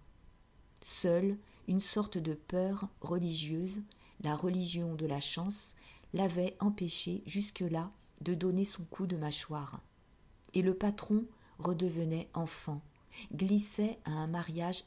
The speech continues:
imbécile, allait tuer sa chance, gâter son charme sur la clientèle. Pourquoi l'en aurait-il détourné,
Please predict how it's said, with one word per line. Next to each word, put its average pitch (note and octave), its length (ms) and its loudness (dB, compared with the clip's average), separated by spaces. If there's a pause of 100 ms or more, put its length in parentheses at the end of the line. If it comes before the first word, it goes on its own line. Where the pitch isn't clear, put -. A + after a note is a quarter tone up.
imbécile, E3 720 -2 (240)
allait F#3+ 260 6
tuer G#3+ 300 0
sa G3+ 160 -2
chance, D#3+ 540 0 (340)
gâter G#3 400 2
son F3+ 180 -2
charme F#3+ 520 0
sur D#3+ 220 -4
la D#3 100 -2
clientèle. D#3 760 -4 (480)
Pourquoi A#3+ 520 0
l'en F3+ 160 4
aurait-il D#3+ 460 0
détourné, D3+ 540 -4